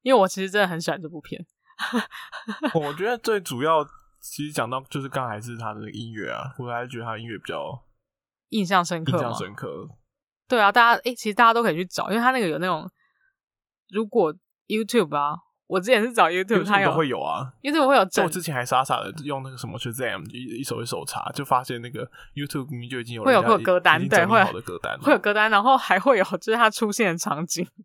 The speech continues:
Speaker 1: <laughs> 就是他在哪，
Speaker 2: 有这种东西？
Speaker 1: 有，他会在哪一段，哪一，哪一个部分的时候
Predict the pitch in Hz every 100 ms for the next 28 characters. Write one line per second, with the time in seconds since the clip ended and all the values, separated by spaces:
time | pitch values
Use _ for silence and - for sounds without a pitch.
0 | _ _ _ - - - 269 254 262 254
1 | 165 127 127 127 113 117 185 175 247 269
2 | 262 233 160 147 151 214 160 147 147 156
3 | - 180 147 170 180 165 180 - 165 147
4 | 175 160 160